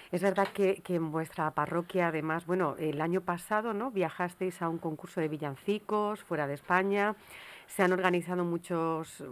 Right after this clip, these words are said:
muchas actividades alrededor de la Navidad, ¿no? Que, que para que participen toda la parroquia, todo el barrio. ¿Cómo se está viviendo este año la Navidad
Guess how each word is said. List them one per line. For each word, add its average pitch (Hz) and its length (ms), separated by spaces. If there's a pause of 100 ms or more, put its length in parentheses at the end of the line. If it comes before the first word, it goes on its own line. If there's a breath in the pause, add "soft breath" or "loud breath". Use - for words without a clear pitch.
(240)
muchas 156 380
actividades 156 720
alrededor 147 580
de 147 180
la 139 140
Navidad, 139 480
¿no? 170 380
Que, 151 160
que 151 180
para 143 240
que 135 80
participen 160 640 (300 loud breath)
toda 165 180
la 147 140
parroquia, 175 720
todo 160 340
el 151 140
barrio. 175 480 (460 loud breath)
¿Cómo 247 320
se 277 120
está 254 220
viviendo 240 400
este 226 320
año 156 320
la 151 140
Navidad 156 420